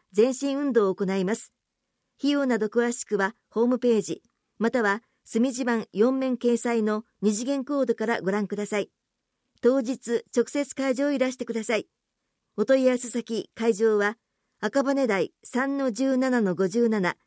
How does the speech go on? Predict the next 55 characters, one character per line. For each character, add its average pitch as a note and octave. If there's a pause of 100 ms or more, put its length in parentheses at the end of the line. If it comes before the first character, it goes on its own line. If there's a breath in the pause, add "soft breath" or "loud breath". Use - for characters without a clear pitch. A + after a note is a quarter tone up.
(240)
桐 C4+
ヶ C4+
丘 B3+
体 A#3
育 -
館、 E3+ (500)
電 G#3+
話 G#3 (140)
三 C4
九 C4
零 A#3
八 A3+
の G3
二 A3+
三 C4
一 G3+
六 G#3+
番、 E3 (540)
ホ A#3+
ー -
ム C4
ペ B3+
ー -
ジ -
ア A#3+
ド A#3
レ A3+
ス A3
は G3 (360)
エ A#3+
イ B3+
チ -
テ C4+
ィ -
ー -
テ B3+
ィ B3+
ー B3
ピ B3+
ー B3+
エ B3+
ス -
コ C4
ロ A#3
ン G3
ス -
ラ B3+
ッ -
シ B3+
ュ A#3
ス A3
ラ A3+
ッ A#3
シ -
ュ -